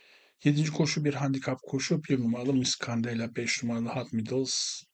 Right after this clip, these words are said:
yedi numaralı Wicked Wet, dört numaralı GeForce Jimmy, iki numaralı Elegant Justice.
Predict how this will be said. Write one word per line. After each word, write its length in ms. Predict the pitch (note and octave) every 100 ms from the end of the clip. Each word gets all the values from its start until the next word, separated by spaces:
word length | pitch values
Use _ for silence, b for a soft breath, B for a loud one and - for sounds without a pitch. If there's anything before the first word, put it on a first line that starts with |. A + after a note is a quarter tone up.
| -
yedi 220 | C3 C3+
numaralı 600 | A#2+ A2+ A2 B2+ C#3 -
Wicked 360 | A2 A#2 - B2+
Wet, 480 | B2+ C3+ - - -
dört 260 | B2 A#2+ -
numaralı 340 | B2 B2+ C3 C3+ -
GeForce 420 | B2 - A#2 -
Jimmy, 420 | - B2 C3 D3+ - _ _ _
iki 240 | A#2 A#2 C3+
numaralı 400 | A#2 A2+ B2+ C3
Elegant 400 | A#2 A#2 B2 -
Justice. 460 | A#2+ A#2 - -